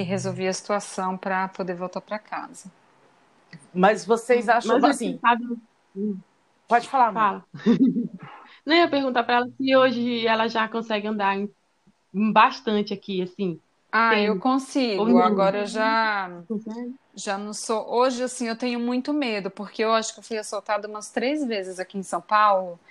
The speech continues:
Speaker 3: Ah,
Speaker 1: Então, eu sou
Speaker 3: sim.
Speaker 1: muito
Speaker 3: Uhum.
Speaker 1: medrosa. Eu tenho medo de dirigir, por exemplo. E, assim, dentro do
Speaker 3: Uhum.
Speaker 1: ônibus, quando a pessoa me olha, eu já acho que ela vai me assaltar. Então, eu morro de medo,
Speaker 3: Ah,
Speaker 1: assim.
Speaker 3: eu também tenho isso
Speaker 1: Então,
Speaker 3: aí.
Speaker 1: tem lugares que eu não vou dirigindo. Tem lugares que,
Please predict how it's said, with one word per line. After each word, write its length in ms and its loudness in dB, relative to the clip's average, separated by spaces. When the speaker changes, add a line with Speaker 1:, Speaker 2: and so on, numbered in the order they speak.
Speaker 3:
Ah, 260 -2
Speaker 1:
Então, 160 4
eu 120 6
sou 180 4
Speaker 3:
sim. 40 4
Speaker 1:
muito 240 2
Speaker 3:
Uhum. 60 4
Speaker 1:
medrosa. 600 4
Eu 60 -4
tenho 220 -4
medo 260 -2
de 140 -6
dirigir, 640 -4
por 140 -8
exemplo. 580 -12
E, 240 0
assim, 240 4
dentro 280 4
do 120 6
Speaker 3:
Uhum. 120 8
Speaker 1:
ônibus, 300 -2
quando 220 -4
a 20 -8
pessoa 340 -4
me 100 -2
olha, 120 2
eu 40 0
já 200 -2
acho 160 -6
que 60 -2
ela 120 0
vai 120 -4
me 100 -8
assaltar. 580 -4
Então, 260 -8
eu 60 -8
morro 360 -2
de 140 -4
medo, 340 -6
Speaker 3:
Ah, 160 0
Speaker 1:
assim. 300 -4
Speaker 3:
eu 120 -2
também 260 0
tenho 180 -4
isso 60 -
Speaker 1:
Então, 240 6
Speaker 3:
aí. 60 4
Speaker 1:
tem 160 2
lugares 500 4
que 100 -4
eu 60 0
não 220 -6
vou 220 -8
dirigindo. 920 -8
Tem 200 -8
lugares 500 -2
que, 500 -6